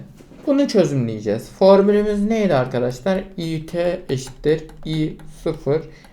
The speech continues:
E üzeri eksi T bölü tau. I sıfırımız ne? Altı. Yazalım.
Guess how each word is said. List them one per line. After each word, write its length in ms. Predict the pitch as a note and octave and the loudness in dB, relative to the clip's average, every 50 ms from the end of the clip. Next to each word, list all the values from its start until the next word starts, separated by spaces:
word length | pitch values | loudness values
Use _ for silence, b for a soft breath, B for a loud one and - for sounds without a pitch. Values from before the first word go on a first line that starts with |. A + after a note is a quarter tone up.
| B - | B -4
E 240 | - D#3 D#3 D#3 D3+ | 0 2 4 4 2
üzeri 260 | C3+ C3 B2 B2 C#3+ | 0 -2 -2 -2 -2
eksi 400 | E3 - D3+ C#3 C#3+ - - D3+ | -2 -2 -2 -4 -4 -8 -14 -14
T 360 | - - D#3+ D#3 D3+ D3 D3 | -2 0 2 4 4 4 2
bölü 380 | D3 B2 A#2 C3 D#3 F3 F3+ - - - - - - - _ - | 2 0 2 2 2 2 2 -2 -10 -18 -20 -20 -20 -20 _ -14
tau. 380 | - - D3+ A#2+ G#2 - - - - - - - - - - - - - - - - - _ _ _ - - - | -4 0 0 0 0 -2 -6 -14 -20 -20 -20 -20 -20 -20 -20 -20 -20 -20 -20 -20 -20 -20 _ _ _ -10 -6 -4
I 100 | D#3+ D#3 | -4 -2
sıfırımız 600 | - - - - F#3 E3 D3+ C#3 C3 B2 - - | 0 -2 2 2 2 2 2 0 -2 -4 -4 -4
ne? 180 | F3+ F#3+ - - - | -4 -4 -4 -2 -2
Altı. 480 | E3 D3+ D3 C3 A2+ - - - - - - - - - - - - - - b b b b b b b b b b b - - - | 0 2 2 2 0 -2 -6 -10 -10 -10 -12 -18 -20 -20 -20 -20 -20 -20 -20 b b b b b b b b b b b -20 -8 -2
Yazalım. 500 | D#3+ D#3+ D#3 D#3 C#3+ A2+ A2+ A#2+ C3+ | 0 0 0 0 0 -2 -2 -4 -8